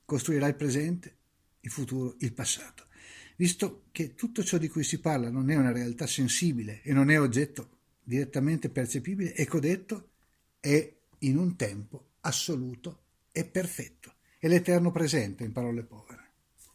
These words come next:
E sentite questa, questa, questo inno magnifico. Tu che, svegliata, possiedi una grande par-, una grande sorte,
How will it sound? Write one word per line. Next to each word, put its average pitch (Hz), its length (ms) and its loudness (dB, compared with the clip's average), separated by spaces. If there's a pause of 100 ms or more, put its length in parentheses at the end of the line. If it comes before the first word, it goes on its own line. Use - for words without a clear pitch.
(3500)
E - 80 -12
sentite 202 320 2
questa, 160 280 0
questa, 143 300 -2
questo 147 340 0
inno 131 300 4
magnifico. 117 500 0 (1040)
Tu 170 200 6
che, - 340 -2 (380)
svegliata, 139 840 4 (720)
possiedi 165 400 2
una 147 160 2
grande 170 460 -2
par-, 104 480 -18
una 123 160 0
grande 151 340 -2
sorte, - 640 -4